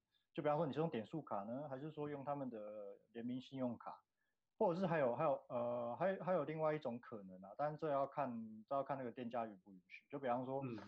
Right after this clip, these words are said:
Speaker 1: 你，你在消费的时候，你用有，你用一张有返点的信用卡，比方说，呃，比方说乐天或者是 Docomo 的信用卡，比方说你，
Speaker 2: 嗯哼。
Speaker 1: 你不管是在哪地方消费，你只要用那张信用卡，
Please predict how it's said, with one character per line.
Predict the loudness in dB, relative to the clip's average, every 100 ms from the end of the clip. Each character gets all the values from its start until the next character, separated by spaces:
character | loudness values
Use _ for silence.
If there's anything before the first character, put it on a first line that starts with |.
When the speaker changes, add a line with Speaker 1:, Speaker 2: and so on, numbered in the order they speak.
| -14 _
Speaker 1:
你， | -8 -8 -8 -6
你 | 0
在 | 2
消 | 2 2 2
费 | 2
的 | 0
时 | 0 0
候， | 0 0 -4 _ _
你 | -8 -6 0
用 | 0 0
有， | -6 -8
你 | -6 -4
用 | -2 -2
一 |
张 | 0 0
有 | -2 -4
返 | -4 -4
点 | -4 -6 -6
的 | -10
信 | -8 -8
用 | -8
卡， | -10 -8
比 | -6
方 | -4
说， | -2 0 -2 -6 _ _ _ -2
呃， | 0
比 | 4
方 | 2
说 | 2 2
乐 | 4 2
天 | 0 -2 -2
或 | -4
者 | -4
是 | -8 -10 -10 -10 -6
Docomo | -4 -4 -4 -6
的 | -6 -8 -10 -12
信 | -10 -8
用 | -6
卡， | -6 -8
比 | -4
方 | -2
说 | 0
你， | 0 0
Speaker 2:
嗯 | -4
哼。 | -6 -4
Speaker 1:
你 | -2
不 | 0
管 | 2 2
是 | 2
在 | 4
哪 | 4
地 | 4 2
方 | 4
消 | 2
费， | 2 0
你 | 0
只 | 0
要 | 2
用 | 2 0
那 | 2
张 | 2
信 | 2 -2
用 |
卡， | -2 -4